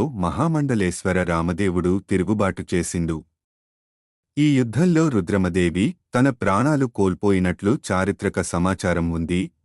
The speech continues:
రుద్రమదేవి మరణానంతరం ప్రోలయ నాయకుడు కాకతీయ పాలనను కొనసాగించిండు. పదమూడు వందల ఇరవై మూడులో ఖిల్జీల దాడి కారణంగా కాకతీయ సామ్రాజ్యం కూలిపోయింది. చూసిండ్రా మనవళ్ళు,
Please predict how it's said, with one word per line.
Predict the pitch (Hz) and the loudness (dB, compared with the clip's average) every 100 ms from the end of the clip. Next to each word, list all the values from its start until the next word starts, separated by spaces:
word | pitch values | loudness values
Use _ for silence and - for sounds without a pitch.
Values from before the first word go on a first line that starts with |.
| _ 98 104 | _ -2 0
రుద్రమదేవి | 98 90 95 87 90 82 87 156 _ _ | 0 0 0 0 0 0 0 -2 _ _
మరణానంతరం | 95 101 123 139 139 117 95 95 | -2 2 2 2 0 0 -2 -2
ప్రోలయ | 82 92 87 87 90 | -2 0 0 2 0
నాయకుడు | 90 85 87 87 87 90 90 | 0 0 -2 -2 -2 -2 -2
కాకతీయ | 90 85 - - 87 | -4 -4 -6 -4 -2
పాలనను | 85 82 85 87 85 87 | 0 0 0 0 -2 -2
కొనసాగించిండు. | 85 104 87 85 87 80 85 - 90 85 87 _ 110 98 | -2 -2 -2 0 -2 -2 -6 -2 -2 -2 -4 _ -10 -4
పదమూడు | 90 90 85 85 82 - | 0 0 0 -2 -4 -8
వందల | 92 87 85 87 90 82 - | -4 -2 0 0 0 -4 -2
ఇరవై | 107 139 160 | 0 0 0
మూడులో | 127 85 85 85 87 160 _ _ | 0 0 0 0 -2 -2 _ _
ఖిల్జీల | - 147 147 185 160 | -2 0 2 2 2
దాడి | 95 87 87 | 0 0 -2
కారణంగా | - 87 87 87 85 87 | 0 0 2 0 0 -2
కాకతీయ | 87 87 85 90 90 87 | 0 -2 -2 -4 -2 0
సామ్రాజ్యం | 90 - 82 85 87 82 107 165 | 0 -2 -2 0 -2 0 -2 -2
కూలిపోయింది. | 101 87 80 90 85 80 120 175 | 0 0 0 -2 0 0 -2 -4
చూసిండ్రా | - 87 - 85 85 82 78 _ - | -4 -4 -2 -2 0 -2 -4 _ -4
మనవళ్ళు, | 87 85 82 82 85 | -2 0 -2 -2 -2